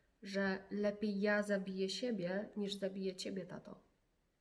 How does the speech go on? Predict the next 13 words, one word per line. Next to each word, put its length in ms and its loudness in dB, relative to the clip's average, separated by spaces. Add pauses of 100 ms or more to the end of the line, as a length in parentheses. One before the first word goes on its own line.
(120)
I 40 -20
co 120 -8
się 140 -4
wtedy 280 -6
dzieje? 460 -2
I 80 -12
to 140 -6
są, 240 -2
słuchajcie, 460 -4
te 120 -6
wszystkie 460 -8
choroby 460 -6
autoimmunologiczne. 1400 0